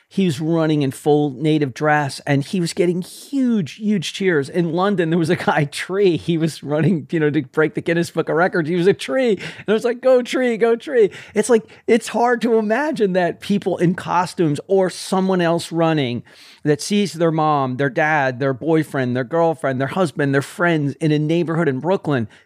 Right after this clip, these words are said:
could supercharge you, because those <laughs> cheers aren't for you, but you can, man. You can feed off of it. And those crowds are, like, they, they are every bit as important to us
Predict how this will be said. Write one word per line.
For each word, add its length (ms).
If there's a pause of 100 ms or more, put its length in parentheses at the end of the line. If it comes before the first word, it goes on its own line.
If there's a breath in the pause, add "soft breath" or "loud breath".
could 220
supercharge 1000
you, 540 (260 soft breath)
because 400
those 300
<laughs> 80
cheers 360
aren't 300
for 120
you, 400 (280 loud breath)
but 180
you 120
can, 420
man. 300
You 80
can 180
feed 400
off 260
of 140
it. 180 (220 loud breath)
And 160
those 220
crowds 560
are, 160
like, 340 (460 soft breath)
they, 280
they 200
are 240
every 320
bit 160
as 160
important 440
to 140
us 320